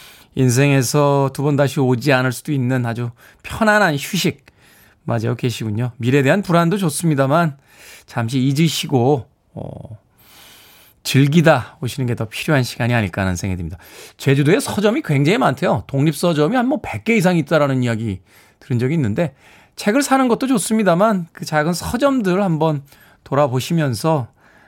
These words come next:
삶의 여유를 좀 느끼다 오시면, 음, 좋을 것 같다는 생각 듭니다. 부럽네요. 제주도에서의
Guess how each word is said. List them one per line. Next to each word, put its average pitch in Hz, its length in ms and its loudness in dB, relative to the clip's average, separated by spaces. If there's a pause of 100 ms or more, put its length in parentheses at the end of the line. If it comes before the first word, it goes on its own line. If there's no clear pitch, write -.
삶의 123 400 -4
여유를 151 540 2
좀 120 320 -4
느끼다 131 580 0 (400)
오시면, 113 560 -2 (160)
음, 107 160 -2
좋을 127 180 -2
것 - 100 -2
같다는 92 380 0
생각 90 380 -6
듭니다. 98 320 -6 (380)
부럽네요. 170 720 2 (140)
제주도에서의 120 960 0